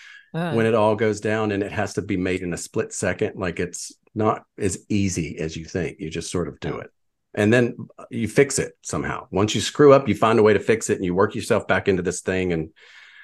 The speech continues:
Speaker 2: it's just a busy little circle of stuff going on and on and on and on. And it
Speaker 1: And that
Speaker 2: burns your head up.
Speaker 1: that
Speaker 2: It can be really
Speaker 1: particular
Speaker 2: distressful.
Speaker 1: Oh, man.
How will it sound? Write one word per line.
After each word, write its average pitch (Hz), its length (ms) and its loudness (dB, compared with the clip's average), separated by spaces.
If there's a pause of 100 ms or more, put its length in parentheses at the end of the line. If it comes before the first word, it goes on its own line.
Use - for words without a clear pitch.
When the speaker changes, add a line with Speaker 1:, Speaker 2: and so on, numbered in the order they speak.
(320)
Speaker 2:
it's - 240 -2
just 101 240 -2
a 80 100 0
busy 90 540 0
little 76 340 -4
circle 73 540 -6
of - 200 -16
stuff - 520 -6
going 69 240 -8
on - 200 -8
and 85 80 -8
on 78 180 -6
and 78 100 -8
on 73 160 -10
and 71 120 -12
on. 58 140 -12
And 65 120 -12
it 65 40 -16
Speaker 1:
And 65 60 -18
that - 40 -20 (720)
Speaker 2:
burns 113 360 4
your 85 120 0 (300)
head 98 300 2
up. 67 280 -6 (420)
Speaker 1:
that 269 240 4
Speaker 2:
It 247 100 4
can 113 120 0
be 117 120 6
really 101 240 6
Speaker 1:
particular - 20 4
Speaker 2:
distressful. - 720 -4 (460)
Speaker 1:
Oh, 156 320 -8
man. 143 460 -8